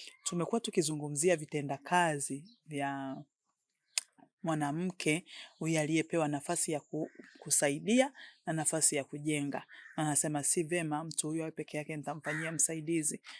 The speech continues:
Msaidizi lazima awe na vitendea kazi vya kumsaidia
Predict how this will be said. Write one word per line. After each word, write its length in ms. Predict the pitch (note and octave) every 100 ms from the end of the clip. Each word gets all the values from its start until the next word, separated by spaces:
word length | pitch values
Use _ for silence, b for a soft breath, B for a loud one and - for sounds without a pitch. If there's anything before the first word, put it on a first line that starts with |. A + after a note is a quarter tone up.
| B -
Msaidizi 400 | E3 D#3+ F3 E3
lazima 360 | D3 D#3+ D#3+
awe 160 | D#3+ D#3
na 140 | C#3+
vitendea 540 | C#3+ D3+ D#3 D3+ D3+ D3
kazi 320 | F#3 F#3 F3
vya 140 | D3+
kumsaidia 760 | - D3+ C#3+ D3 C#3 E3 D3